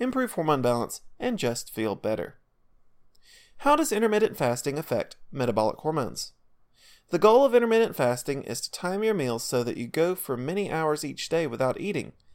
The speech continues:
at least twelve. This is highly beneficial to the function of two of your most critical metabolic hormones, insulin and human growth hormone. These two hormones work together to provide you the energy that you need for the day,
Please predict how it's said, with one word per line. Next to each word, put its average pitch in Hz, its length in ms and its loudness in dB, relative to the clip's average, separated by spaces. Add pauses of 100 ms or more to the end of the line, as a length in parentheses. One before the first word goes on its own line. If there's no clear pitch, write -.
at - 140 -2
least - 300 -2
twelve. - 340 -2 (880)
This 135 160 0
is 151 140 -4
highly 170 300 4
beneficial 156 560 0
to - 120 -10
the 156 120 -4
function 160 360 -2
of - 220 -10
two 226 400 -4
of 127 240 0 (140)
your 214 200 2
most 127 380 -2
critical 123 400 -4
metabolic 107 440 0
hormones, 160 500 -4 (600)
insulin 196 520 -2
and 131 120 -4
human 120 220 -4
growth 139 240 0
hormone. 95 360 -10 (1200)
These 127 200 2
two 156 160 -2
hormones 170 340 2
work 175 220 0
together 202 300 0
to 160 100 -6
provide 202 400 -2
you 202 100 -4
the 202 160 -6
energy 180 360 -4
that 127 120 -6
you 156 140 -8
need 143 200 -8
for 131 120 -6
the 143 80 -12
day, 143 340 2